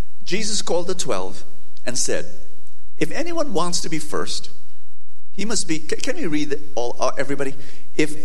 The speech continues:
anyone wants to be first, he must be the very last and the servant of all." And then chapter ten, verse forty-four, he says this,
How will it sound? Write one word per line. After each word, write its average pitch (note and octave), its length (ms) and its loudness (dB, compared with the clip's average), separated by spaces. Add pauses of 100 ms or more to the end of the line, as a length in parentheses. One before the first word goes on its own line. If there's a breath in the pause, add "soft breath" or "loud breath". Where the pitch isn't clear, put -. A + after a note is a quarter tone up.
anyone A#3+ 640 0
wants F3 500 0
to E3 100 0
be E3 120 0
first, - 540 0 (880)
he A3+ 160 0
must F#3+ 260 0
be D3 120 0
the C3+ 100 0
very A2 340 0
last F#2+ 520 0 (400 loud breath)
and C3+ 160 0
the D3+ 60 0
servant A2+ 480 0
of A2 120 -2
all." G2+ 240 0 (160 loud breath)
And C#3+ 100 -2
then D3+ 120 0
chapter A3+ 340 -2
ten, C#3+ 280 -2
verse C3 200 -2
forty-four, A#2 640 -2
he D#3 100 -2
says C3+ 300 0
this, - 260 0